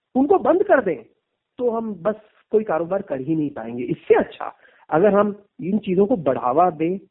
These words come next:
उनका रेगुलेशन करें, उनकी लाइसेंसिंग करें, रजिस्ट्रेशन करें, ताकि जो लोग इस,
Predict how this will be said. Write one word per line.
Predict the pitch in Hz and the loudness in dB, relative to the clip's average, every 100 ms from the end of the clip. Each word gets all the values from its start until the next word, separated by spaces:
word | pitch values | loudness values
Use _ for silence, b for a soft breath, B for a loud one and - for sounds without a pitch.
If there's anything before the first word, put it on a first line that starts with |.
| - | -10
उनका | 143 180 | -4 -2
रेगुलेशन | 131 110 143 170 180 180 | -2 -4 -2 -2 0 -2
करें, | 170 170 | 2 0
उनकी | 180 147 151 | 0 -2 -2
लाइसेंसिंग | 151 117 120 - 185 180 190 | 0 0 -4 -2 -2 0 -4
करें, | 170 175 190 | 0 2 2
रजिस्ट्रेशन | 127 113 185 - 233 247 233 | 2 -6 -10 2 2 2 2
करें, | 190 185 | 4 4
ताकि | 196 - - 208 262 | 0 -12 -2 2 2
जो | 160 185 | 6 6
लोग | 302 359 | 8 6
इस, | 302 | 4